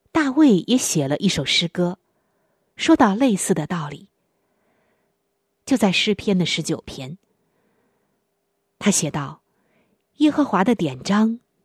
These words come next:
比蜜甘甜。”今天的我们，在整个的社会价值观上，很少听到真理是甜蜜的，倒是比较常常听到良药苦口，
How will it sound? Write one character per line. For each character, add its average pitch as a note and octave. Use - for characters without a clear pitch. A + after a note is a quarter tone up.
比 E3+
蜜 A#3
甘 E3
甜。” D3
今 D#4+
天 D#4+
的 C4
我 D3
们， C#3
在 C4+
整 D3
个 B3
的 G3
社 G#3
会 F#3
价 E3+
值 D#3
观 E3+
上， E3+
很 C4
少 A#3+
听 A#3+
到 E3+
真 D#4+
理 D3+
是 -
甜 D3
蜜 G#3+
的， -
倒 D#4
是 A3
比 D#3
较 F#3
常 F3+
常 G3+
听 G#3+
到 E3
良 E3
药 F#3+
苦 -
口， -